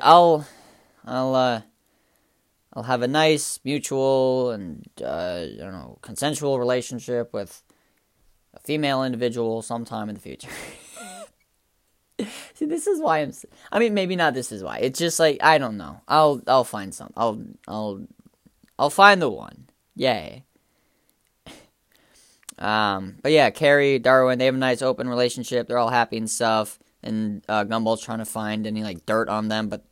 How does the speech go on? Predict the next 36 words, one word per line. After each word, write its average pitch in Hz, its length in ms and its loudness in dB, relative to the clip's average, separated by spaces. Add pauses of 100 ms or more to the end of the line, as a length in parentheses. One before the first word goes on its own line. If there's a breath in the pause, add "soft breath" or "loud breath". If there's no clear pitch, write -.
you 104 100 -10
know, 92 100 -10
there's 95 180 -12
nothing. 101 520 -8 (1120 soft breath)
And 156 280 4
there's 147 140 0
also 156 520 4
the 139 140 2
idea 131 340 4
of, 117 480 2
um, 107 640 0
doubt 127 600 2 (460)
in 120 120 -8
this 123 160 -4
episode 127 600 0
and 107 280 -6 (960 soft breath)
how 113 80 -2
doubt 110 400 2
can 110 160 -6
get 107 200 0
really 110 380 -2
big 107 300 0
really 101 340 -2
quickly. 87 520 -12 (920)
So, 175 360 6 (100)
don't 151 220 2
let 139 160 2
doubt 123 240 6
affect 113 400 -6
you. 67 180 -12 (840)
I - 40 -16
guess 76 160 -16
just 101 200 -14
kick 190 200 0
it 175 60 2
away. 101 360 0